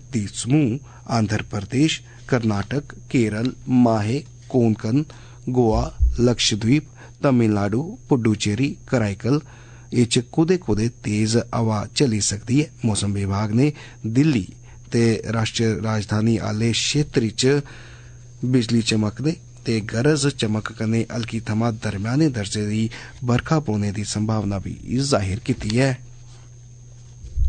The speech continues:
भारत ने त्रै मैचें दी महिला इक दिवसीय अंतर्राश्ट्री क्रिकेट श्रृंखला जित्ती लैती ऐ।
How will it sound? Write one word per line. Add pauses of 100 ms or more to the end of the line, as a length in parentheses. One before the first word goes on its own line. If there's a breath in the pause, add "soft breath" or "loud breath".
(880 loud breath)
भारत
ने (540 loud breath)
त्रै
मैचें
दी (140)
महिला
इक
दिवसीय
अंतर्राश्ट्री
क्रिकेट
श्रृंखला
जित्ती
लैती
ऐ।